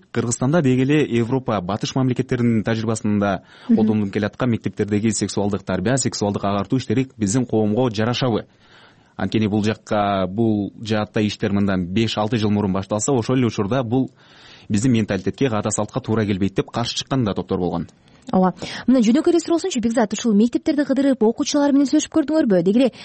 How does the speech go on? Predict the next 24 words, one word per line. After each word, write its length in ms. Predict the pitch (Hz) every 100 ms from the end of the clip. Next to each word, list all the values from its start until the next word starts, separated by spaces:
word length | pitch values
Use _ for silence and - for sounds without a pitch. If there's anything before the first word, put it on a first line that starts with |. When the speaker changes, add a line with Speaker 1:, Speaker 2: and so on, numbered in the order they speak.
| -
Speaker 2:
окуу 280 | - 220 359
программасына 680 | - 381 302 302 294 285 269
алып 100 | 262
калгандабы 520 | 262 247 220 208 185 180
же 300 | 208 269 214
жөн 280 | 190 233 320
эле 100 | 311
сабактан 420 | 285 285 - 269
тышпы? 480 | 269 - - 220 185 - -
Ушул 680 | 202 214 330 311 214 180 160
сексуалдык 400 | 196 247 294 302
сабатсыздык 460 | 320 302 302 269 285
боюнча, 580 | 285 262 - 269 240 180 190 208
сабаттуулук 560 | 214 220 233 302 320
боюнча 320 | - 330 277 254
деги 120 | 220
эле 80 | 196
билим 220 | 208 233
берет 200 | 285 381
бекен? 260 | 320 - - _ _ - - - - _ _ -
Speaker 1:
Чынында 380 | 151 175 185 151
биздин 240 | 135 165
студиябыздын 480 | 160 165 160 147 147
коногу 380 | 143 151 139